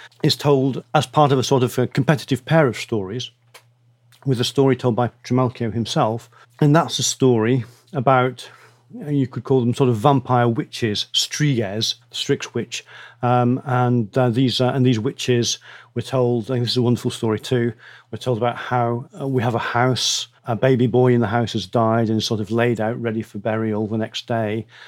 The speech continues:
And, but the witches attack and they trick their way into the house invisibly, it seems. They have that, that ability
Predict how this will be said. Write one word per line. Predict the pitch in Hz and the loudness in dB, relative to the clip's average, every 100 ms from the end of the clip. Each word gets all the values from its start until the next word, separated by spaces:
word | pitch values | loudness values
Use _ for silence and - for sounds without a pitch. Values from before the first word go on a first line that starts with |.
| - - | -20 -6
And, | 123 117 110 110 | -2 0 -2 -4
but | 104 117 | -4 -2
the | |
witches | 117 143 - 120 | -2 -2 0 -2
attack | 117 - 143 143 - - _ - - - _ | -2 0 0 0 -6 -20 _ -20 -20 -20 _
and | 120 120 | -4 -2
they | 117 | -2
trick | 117 160 131 | -4 -6 -2
their | 127 | 0
way | 117 123 | 2 2
into | 113 | 0
the | 120 | -4
house | - 117 117 110 - - - | -4 -4 -2 -2 -4 -6 -4
invisibly, | 156 135 127 127 104 120 139 - | 0 2 4 2 2 0 0 -6
it | 143 | -12
seems. | - 131 139 131 | -2 0 2 0
They | |
have | 117 117 | 0 0
that, | 120 120 | -4 -6
that | 127 113 117 | -6 -8 -6
ability | 104 113 113 123 117 | -6 -6 -6 -6 -8